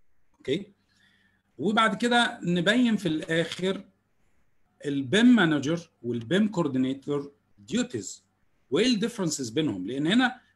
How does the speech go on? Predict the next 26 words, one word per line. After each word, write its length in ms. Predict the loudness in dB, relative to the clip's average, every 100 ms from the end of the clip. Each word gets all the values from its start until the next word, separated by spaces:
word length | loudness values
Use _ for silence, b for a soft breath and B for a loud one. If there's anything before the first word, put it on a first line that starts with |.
| _
في 100 | -4
المنطقه 380 | -4 -2 -4 -4
العربيه 460 | -4 -4 -2 -2
او 120 | -2
يمكن 300 | -2 -2 -4
في، 340 | -6 -8 -8 -10
في، 260 | -14 -14
في 140 | -12 -6
مصر 360 | -4 -4 -10 _ _ _ _ _ _ _
آه، 460 | -12 -10 -10 -10 -8
الاتنين، 680 | -6 -4 -2 0 2 0 -4
آه، 480 | -12 -10 -10 -10 -14 -8
مختلطين 920 | -6 -6 -6 -4 -4 -4 -2 0 -2
ببعض 460 | -6 -12 -16 -18 _ _ _ _ -16
شوية، 320 | -12 -12 -14 _ _ _ b b b
ولكن 300 | -2 0 2
هنبدأ 360 | 0 0 -4 -4
نوضح 480 | -4 -4 -6 -6 -10
ال-، 300 | -8 -8 -10
ال-، 360 | -14 -14 -14 -16
الأمور 420 | -16 -10 -8 -8
دي 260 | -8 -10
إن 80 | -10
شاء 280 | -12 -14 -14
الله، 260 | -14 -14 -14 _ _ _ -20
آه، 540 | -20 -20 -20 _ _